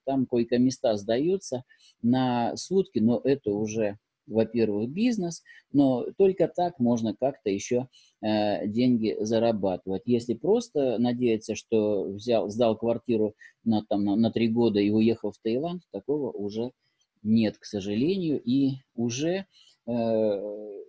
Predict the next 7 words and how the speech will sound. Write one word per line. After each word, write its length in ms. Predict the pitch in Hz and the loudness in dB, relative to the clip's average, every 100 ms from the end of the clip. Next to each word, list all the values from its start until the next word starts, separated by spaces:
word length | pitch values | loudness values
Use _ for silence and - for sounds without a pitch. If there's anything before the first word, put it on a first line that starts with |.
| - - _ - | -20 -20 _ -18
я 260 | 170 311 | -8 -8
считаю, 480 | 311 - - 240 160 | -8 -10 -6 -6 -6
что 440 | - - 147 175 180 _ - | -10 -4 -2 -2 -6 _ -2
не 460 | 117 131 160 165 - - | 2 2 0 -4 -10 -8
будет. 560 | 110 123 117 90 87 - _ - _ _ _ _ _ _ _ _ | -2 2 2 0 -4 -10 _ -20 _ _ _ _ _ _ _ _
Вот. 380 | 139 147 104 - - - _ | 0 2 2 0 -10 -20 _
А, 960 | 101 101 104 101 98 95 95 95 95 95 | -4 -2 0 0 -2 -2 -4 -6 -6 -10